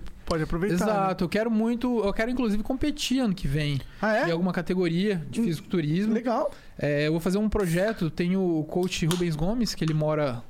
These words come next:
Speaker 2: lá nos Estados Unidos. Eu quero fazer um projeto com ele.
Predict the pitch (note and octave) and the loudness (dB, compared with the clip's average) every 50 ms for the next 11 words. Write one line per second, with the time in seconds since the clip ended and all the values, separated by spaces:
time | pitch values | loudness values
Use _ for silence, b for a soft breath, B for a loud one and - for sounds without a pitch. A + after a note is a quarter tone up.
0 | - - C#3+ C#3 C#3 - - D3+ D3+ F3 G3 E3+ D3+ F#3 F#3+ - - B B B | -10 -6 -4 -4 -4 -2 -2 -2 0 0 0 2 0 0 -2 -4 -8 B B B
1 | B B - - D#3+ E3+ - F#3+ F#3 F#3+ F#3+ G#3+ G#3 F#3 G3 G3+ G3 G3 - A3+ | B B -6 -4 -4 -2 0 0 0 2 0 0 0 0 0 0 -2 -2 -2 0
2 | F3 E3 F3+ G3+ G3+ | 0 2 0 0 -2